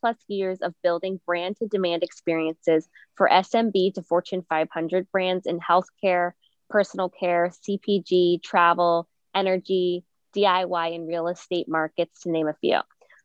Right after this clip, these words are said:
Focus areas include strategic planning, digital growth marketing, account-based marketing, digital media planning and buying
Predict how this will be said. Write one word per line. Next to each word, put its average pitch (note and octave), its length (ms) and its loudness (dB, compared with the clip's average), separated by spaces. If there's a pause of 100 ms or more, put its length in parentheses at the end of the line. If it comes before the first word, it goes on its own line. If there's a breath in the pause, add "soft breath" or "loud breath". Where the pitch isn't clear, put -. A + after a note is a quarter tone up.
(160)
Focus D4 300 6 (100)
areas G3 400 4 (120)
include F3+ 580 0
strategic A3 720 0
planning, G3 580 0
digital G3+ 320 4
growth F3+ 380 6
marketing, E3+ 560 0
account-based - 760 2
marketing, F#3+ 500 -4 (380)
digital F#3+ 340 6
media F3 320 2
planning F#3+ 520 -2
and F3 160 -4
buying F3+ 500 -2